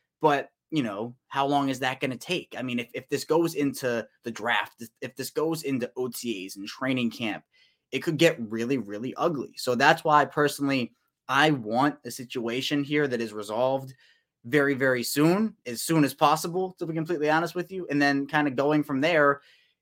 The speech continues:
in terms of what the next steps are. But this is a report, just, it's like, it's stuff stacking on top, one after the other of, you know,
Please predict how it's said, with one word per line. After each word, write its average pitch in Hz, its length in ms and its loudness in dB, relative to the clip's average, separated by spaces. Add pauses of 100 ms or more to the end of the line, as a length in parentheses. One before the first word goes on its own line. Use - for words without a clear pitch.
in 139 80 -2
terms 143 300 0
of 120 100 -4
what 131 220 -2
the 135 40 -4
next 131 280 -4
steps - 400 0
are. 123 240 4
But 117 340 0
this 139 180 -2
is 151 120 -4
a 160 40 2
report, 151 480 2
just, 139 160 -12
it's 156 240 -6
like, 160 200 0
it's 156 160 -6
stuff 180 240 -2
stacking 151 560 -2
on 120 160 -2
top, 117 400 0
one 139 360 2
after 131 240 -2
the 110 200 -6
other 110 340 -6
of, 101 120 -8 (280)
you 120 80 -6
know, 107 280 0